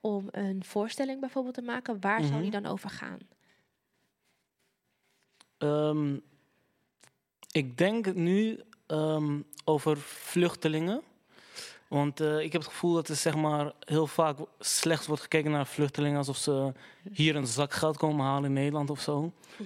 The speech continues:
Speaker 2: Terwijl echt, eh, ja, bommen naast hun huizen vallen. Als je ook echt de schade ziet wat daar aan de hand is, dan denk ik ook:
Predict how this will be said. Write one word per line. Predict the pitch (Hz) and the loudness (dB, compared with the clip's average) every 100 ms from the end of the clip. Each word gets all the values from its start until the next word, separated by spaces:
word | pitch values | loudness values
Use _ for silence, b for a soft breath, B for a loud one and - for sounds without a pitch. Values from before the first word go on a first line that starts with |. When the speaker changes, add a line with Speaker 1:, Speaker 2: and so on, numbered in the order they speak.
| - | -4
Speaker 2:
Terwijl | - 139 131 | 0 2 2
echt, | 135 - - | 0 -4 0
eh, | 139 135 131 135 - _ | 2 2 0 -4 -10 _
ja, | 143 127 | 0 0
bommen | 117 143 147 147 | 4 4 4 0
naast | 147 139 | 0 0
hun | 143 | 0
huizen | 127 139 135 | 2 2 0
vallen. | - 143 143 160 B B B | 2 2 2 -6 B B B
Als | - | 0
je | 139 | 0
ook | 135 | 0
echt | 143 - | -2 -2
de | |
schade | - - 143 139 | -4 2 2 2
ziet | 127 - 135 | 0 -2 0
wat | 139 | 0
daar | 135 139 | 0 0
aan | 135 | 0
de | 135 | -2
hand | 143 147 | -2 -2
is, | 135 | -2
dan | 135 | -2
denk | 123 131 | -2 -4
ik | - | -2
ook: | 143 | -2